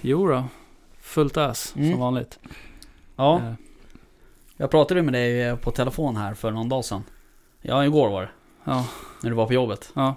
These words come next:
Speaker 2: Det bara slamra och höll på att klirra med, med glas och massa skit.
Speaker 1: Jag vet inte om det hördes, men jag var på så jävla dåligt humör då,
Speaker 2: Ja, åh,
Speaker 1: när du
Speaker 2: fan.
Speaker 1: ringde mig.
Speaker 2: Ja,
Speaker 1: Men,
Speaker 2: jag, jag
Speaker 1: eh,
Speaker 2: tror jag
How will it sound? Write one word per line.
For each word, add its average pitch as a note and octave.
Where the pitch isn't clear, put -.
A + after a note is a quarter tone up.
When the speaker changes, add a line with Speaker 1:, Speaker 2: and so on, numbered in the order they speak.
Speaker 2:
Det B2
bara A2+
slamra C3+
och A#2+
höll A#2+
på B2
att -
klirra C3
med, B2+
med A#2+
glas C#3
och A2+
massa A2+
skit. -
Speaker 1:
Jag C3+
vet D#3
inte F3+
om D3+
det B2+
hördes, C#3
men C3
jag -
var A#2+
på A2+
så -
jävla -
dåligt B2
humör C#3+
då, A2+
Speaker 2:
Ja, A#2+
åh, -
Speaker 1:
när C#3+
du -
Speaker 2:
fan. A#2+
Speaker 1:
ringde A#2+
mig. A#2
Speaker 2:
Ja, B2+
Speaker 1:
Men, A#2+
Speaker 2:
jag, B2
jag B2+
Speaker 1:
eh, A#2+
Speaker 2:
tror C3+
jag A#2+